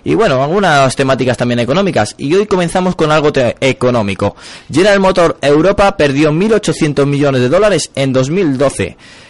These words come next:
Es decir, que no ganan dinero en Europa desde hace ya bastante y este año aún más con mil ochocientos millones que han perdido. Hombre, Europa no está muy bollante, pero ¿a General Motors le sigue interesando invertir en Opel?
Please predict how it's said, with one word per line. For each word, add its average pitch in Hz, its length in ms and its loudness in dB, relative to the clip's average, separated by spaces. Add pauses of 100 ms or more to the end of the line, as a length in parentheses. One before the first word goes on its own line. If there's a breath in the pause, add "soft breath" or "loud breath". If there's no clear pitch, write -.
(340 loud breath)
Es 190 260 0
decir, 123 600 0
que 104 320 0
no 131 200 -2
ganan 143 240 -2
dinero 127 300 0
en 123 100 0
Europa 170 520 0
desde 117 400 0
hace 135 260 -2
ya 147 140 0
bastante 160 500 -2
y 151 120 2
este 143 180 -4
año 151 220 0
aún 143 180 0
más 190 280 0
con 127 300 0
mil 160 180 0
ochocientos 147 500 -2
millones 143 340 -2
que 143 60 -2
han 123 100 -2
perdido. 113 300 0
Hombre, 120 180 0
Europa 139 320 0
no 165 60 0
está 151 180 -2
muy 127 140 0
bollante, 117 460 0
pero 101 280 0 (540 loud breath)
¿a 104 120 -4
General 135 280 0
Motors 156 240 0
le 139 60 0
sigue 135 180 -6
interesando 127 500 -2
invertir 120 640 -2
en 110 220 0
Opel? 196 300 -2